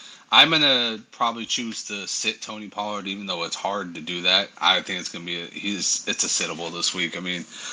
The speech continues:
you just said it. That defensive front seven is just nasty. Most importantly, that front four is just, man, they're terrible, and they eat up running backs all day long.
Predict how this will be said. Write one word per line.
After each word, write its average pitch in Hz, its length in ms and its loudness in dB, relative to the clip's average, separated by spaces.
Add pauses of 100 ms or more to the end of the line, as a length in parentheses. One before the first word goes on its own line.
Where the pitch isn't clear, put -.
(160)
you 127 180 10
just 123 200 8
said 110 220 8
it. 104 140 -4
That 107 220 4
defensive 110 500 -6
front 104 300 0
seven 98 340 0
is 90 160 -4
just - 320 0
nasty. 95 1300 2
Most 104 280 -6
importantly, 90 380 -12
that 95 200 -6
front 110 220 -2
four 98 380 -10
is - 120 -2
just, - 960 -6
man, 98 440 6
they're 85 240 -8 (520)
terrible, 127 720 4
and 95 80 -6
they 104 220 -4 (160)
eat 127 200 2
up 104 160 4 (160)
running 101 300 -8
backs 98 240 -2
all 104 160 -8
day 98 160 -2
long. 101 260 -4